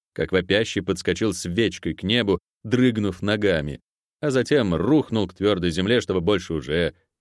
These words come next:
никогда не встать. Но что там было, Вир не следил. Он сел, отчаянно хватая ртом воздух.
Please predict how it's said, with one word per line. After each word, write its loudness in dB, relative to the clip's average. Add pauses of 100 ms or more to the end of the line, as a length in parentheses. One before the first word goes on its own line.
(120)
никогда 0
не -8
встать. -14 (1080)
Но 0
что 0
там 0
было, 2
Вир 2
не 0
следил. -4 (440)
Он -2
сел, 0
отчаянно 0
хватая 2
ртом 0
воздух. 0